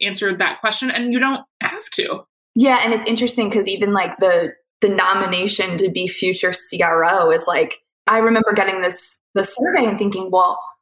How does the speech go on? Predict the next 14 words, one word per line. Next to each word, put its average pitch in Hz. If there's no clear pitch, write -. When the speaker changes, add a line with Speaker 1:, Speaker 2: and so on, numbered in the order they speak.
Speaker 2:
is 233
that 233
the 262
role 180
I 175
want?" 185
Speaker 1:
The 185
title 196
for 185
this 180
whole 170
episode -
is, -
like, -